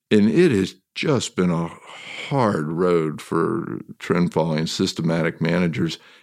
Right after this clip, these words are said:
And, and what's happened is the central banks have created this environment where everything is correlated across all the markets. So in reality, I ask myself,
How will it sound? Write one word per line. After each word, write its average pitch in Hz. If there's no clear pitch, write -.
And, 120
and 123
what's 170
happened 107
is 90
the 117
central 208
banks 113
have 95
created 92
this 85
environment 87
where 80
everything 95
is 82
correlated 82
across -
all 85
the 82
markets. 123
So 135
in 120
reality, 110
I 98
ask 101
myself, 90